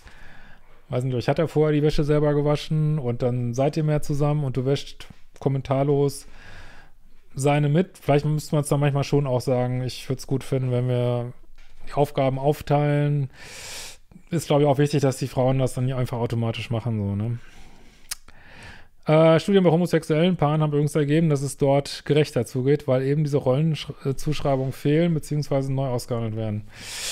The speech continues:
Ich meine allerdings, äh, dass es eine Studie geben würde, dass Männer, die viel im Haushalt machen, äh, dass die weniger Sex haben. <laughs> Das muss man sich mal vorstellen.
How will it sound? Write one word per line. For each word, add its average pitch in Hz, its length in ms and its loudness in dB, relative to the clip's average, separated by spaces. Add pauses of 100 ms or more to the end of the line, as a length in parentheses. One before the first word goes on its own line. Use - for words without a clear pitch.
(460)
Ich 131 200 0
meine 165 400 4
allerdings, 170 1040 2
äh, 156 420 4
dass 147 160 2
es 151 80 -6
eine 143 180 2
Studie 196 360 2
geben 127 220 2
würde, 123 480 2 (1300)
dass 139 340 0
Männer, 165 640 2 (240)
die 143 240 2
viel 147 240 0
im 135 140 0
Haushalt 139 360 0
machen, 170 460 -2 (1080)
äh, 143 480 2 (100)
dass 135 240 -2
die 135 140 -2
weniger 143 380 -2
Sex - 320 -8
haben. 104 240 -4
<laughs> - 40 -8 (2000)
Das - 180 -4
muss 127 100 -4
man 131 120 2
sich 123 80 0
mal 123 120 0
vorstellen. 117 520 0